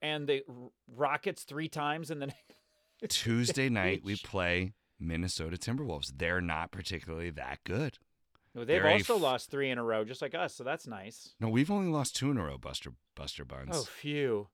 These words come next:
Speaker 1: That's okay then.
Speaker 2: <laughs> Don't
Speaker 1: It
Speaker 2: you
Speaker 1: is.
Speaker 2: say that. I know.
Speaker 1: I feel better.
Speaker 2: We, we
Speaker 1: I feel better.
Speaker 2: lost in overtime in a game that we actually literally won.
Speaker 1: These are
Speaker 2: Do-
Speaker 1: encouraging. These are encouraging wins because we thr-,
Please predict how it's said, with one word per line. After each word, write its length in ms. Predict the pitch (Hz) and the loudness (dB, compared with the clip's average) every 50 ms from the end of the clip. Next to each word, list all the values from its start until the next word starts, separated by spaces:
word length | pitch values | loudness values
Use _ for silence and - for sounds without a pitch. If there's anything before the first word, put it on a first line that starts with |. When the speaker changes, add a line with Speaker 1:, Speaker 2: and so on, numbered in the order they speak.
| _ _ - - - - | _ _ -8 -6 -4 -4
Speaker 1:
That's 180 | 135 - - - | -4 -2 0 0
okay 260 | 131 - - 113 113 | 0 0 0 0 0
then. 200 | 107 104 101 254 - - - | 0 0 -2 -2 -4 -4 -4
Speaker 2:
<laughs> 520 | 120 - - - - - - - - - | -4 -6 -6 -10 -12 -10 -10 -10 -8 -8
Don't 200 | - 117 135 220 | -6 -4 -4 -2
Speaker 1:
It 80 | 294 349 | 0 0
Speaker 2:
you 60 | 349 | 2
Speaker 1:
is. 160 | 196 147 120 | 2 2 2
Speaker 2:
say 160 | 101 117 - | 0 0 0
that. 320 | 170 160 139 - - - - _ _ | 0 -2 -2 -4 -4 -8 -12 _ _
I 120 | - 104 110 | 2 2 4
know. 300 | 147 202 214 277 - - | 4 4 4 4 2 0
Speaker 1:
I 20 | - | 0
feel 120 | 196 165 | -2 0
better. 440 | 117 120 139 151 160 135 107 101 110 - - - | 2 4 4 6 6 4 2 0 -2 -6 -6 0
Speaker 2:
We, 180 | 131 160 180 160 156 | 2 2 2 4 4
we 140 | 151 185 | 6 6
Speaker 1:
I 20 | 202 | 8
feel 80 | 196 170 | 8 10
better. 120 | 170 175 | 10 10
Speaker 2:
lost 380 | 208 214 214 - - - - - - - - - _ - | 10 8 8 4 2 0 -2 -4 -10 -16 -20 -16 _ 4
in 260 | 156 165 180 185 180 - | 6 6 6 6 6 6
overtime 640 | - 147 160 160 175 170 - - 147 135 127 123 120 - | 8 8 8 8 6 4 4 4 4 4 4 4 4 2
in 140 | 123 135 131 | 4 4 4
a 20 | |
game 320 | 120 104 143 160 202 196 165 | 2 2 2 2 4 4 4
that 140 | 151 123 117 | 4 4 2
we 180 | 127 123 - - _ _ _ - | 2 0 0 -2 _ _ _ 8
actually 760 | 131 156 175 208 - - - 175 170 156 147 143 135 127 120 - _ _ _ _ _ _ _ - | 8 10 10 8 6 4 2 2 4 4 4 4 4 2 0 -2 _ _ _ _ _ _ _ -12
literally 760 | - 98 107 120 156 196 220 226 208 185 165 143 131 131 123 110 | -8 -2 4 8 10 12 12 12 10 10 10 8 8 6 4 4
won. 560 | 92 107 143 190 220 180 131 113 113 123 - _ | 4 6 8 8 8 8 6 6 4 2 0 _
Speaker 1:
These 200 | - 196 220 214 | 2 4 4 6
are 80 | 269 294 | 6 6
Speaker 2:
Do- 120 | 285 147 | 6 6
Speaker 1:
encouraging. 500 | 170 208 220 233 240 240 165 147 208 160 - _ _ _ _ | 6 8 10 10 10 8 6 2 -2 -2 -4 _ _ _ _
These 220 | - 208 240 220 269 | 0 2 2 4 4
are 60 | 277 | 2
encouraging 480 | 247 208 - 214 226 226 170 190 180 165 | 2 4 6 8 8 8 6 4 0 2
wins 240 | 165 165 143 127 110 | 2 0 0 0 -2
because 260 | 147 123 147 131 127 | -2 -2 -2 0 0
we 220 | 160 220 254 190 - - - | 0 0 0 0 -4 -6 -4
thr-, 60 | - | -4